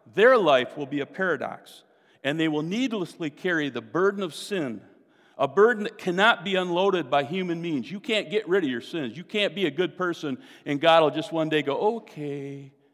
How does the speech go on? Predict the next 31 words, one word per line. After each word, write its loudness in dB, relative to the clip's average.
all's -6
forgiven." -14
Uh-uh. -12
Not -2
unless -4
you -6
accept -8
what -12
Jesus -8
did -12
for -10
you -8
and -10
you -8
wash -2
yourself -8
in -12
the -8
blood -4
of -18
the -16
Lamb. -12
That's -6
the -16
only -2
way -4
to -10
get -10
rid -6
of -10
that -6